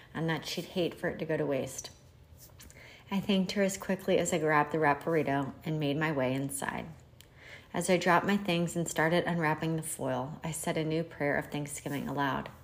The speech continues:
"Thank Jesus, thank you for providing for me." Like the apostles in today's gospel, I experienced the grace of recognizing Jesus as the satiation of my hunger,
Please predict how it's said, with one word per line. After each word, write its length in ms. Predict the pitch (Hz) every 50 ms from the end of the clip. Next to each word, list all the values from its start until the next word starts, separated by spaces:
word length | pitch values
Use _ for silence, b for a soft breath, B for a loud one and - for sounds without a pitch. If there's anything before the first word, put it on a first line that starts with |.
| B B B B B B B B B B -
"Thank 240 | 175 170 170 - -
Jesus, 540 | - - 190 185 175 - 190 185 180 - -
thank 360 | - - 185 180 180 175 - 196
you 260 | 196 196 202 196 196 -
for 120 | - 190 185
providing 580 | 185 - 202 175 156 139 131 131 135 135 139
for 140 | - - 131
me." 260 | 131 123 123 139 143 - - - - - _ - B B B B B B B B B B B B -
Like 200 | 180 190 190 190
the 100 | 220 226
apostles 560 | 233 233 - 190 170 160 165 - - 175 160
in 100 | 185 180
today's 360 | 165 - 165 160 151 165 160 -
gospel, 480 | - 135 131 139 - - - 143 -
I 100 | - 151
experienced 720 | 165 160 156 - - - - 165 160 165 165 156 160 - -
the 60 | 165
grace 400 | 165 - 156 143 147 147 - -
of 160 | 147 151 -
recognizing 720 | 151 147 147 - 156 156 147 143 139 135 - 143 147 143
Jesus 580 | 139 - 147 151 143 147 160 156 156 156 - -
as 200 | - 160 - -
the 80 | 165
satiation 840 | 160 - - 165 156 156 151 - - 160 151 147 147 - - 156 151
of 160 | 156 143 151
my 100 | 156 156
hunger, 560 | 151 156 165 160 156 - - 165 160 156